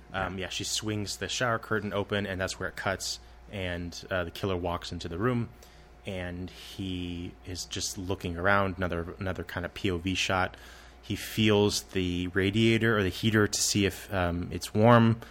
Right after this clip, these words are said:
Speaker 1: um, which I don't think it is. And then he goes to the bathroom, um, turns on the light,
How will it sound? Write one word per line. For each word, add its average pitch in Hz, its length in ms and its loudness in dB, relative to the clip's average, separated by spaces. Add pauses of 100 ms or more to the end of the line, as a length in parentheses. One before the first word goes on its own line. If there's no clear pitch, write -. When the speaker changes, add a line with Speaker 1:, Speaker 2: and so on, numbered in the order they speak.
(420)
Speaker 1:
um, 87 420 -4
which - 220 -6
I 85 40 -2
don't 90 180 -4
think - 200 -4
it 90 80 2
is. 101 600 4
And 92 200 0
then 87 600 0
he - 180 -8
goes 92 340 2
to - 100 -2
the 85 80 -6
bathroom, 107 800 6 (1500)
um, 98 400 6 (220)
turns 127 260 10
on 104 160 12
the 98 100 6
light, 131 480 10